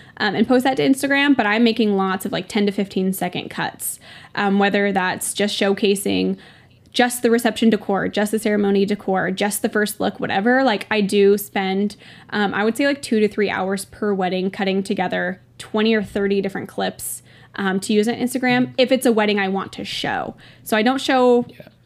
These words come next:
Speaker 1: every wedding on Instagram, um, only ones
Speaker 2: Mm.
Speaker 1: that I feel like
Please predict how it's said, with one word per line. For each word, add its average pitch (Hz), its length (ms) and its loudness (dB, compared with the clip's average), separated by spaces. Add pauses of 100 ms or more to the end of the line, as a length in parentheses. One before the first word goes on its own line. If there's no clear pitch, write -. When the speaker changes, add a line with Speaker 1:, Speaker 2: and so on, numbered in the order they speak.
(260)
Speaker 1:
every 214 260 2
wedding 196 540 0 (160)
on 214 100 0
Instagram, 214 800 0
um, 196 240 -4
only 208 240 2
ones 190 300 -2
Speaker 2:
Mm. 180 40 -4
Speaker 1:
that 175 160 -4
I 202 80 -4
feel 185 260 -4
like 180 400 -6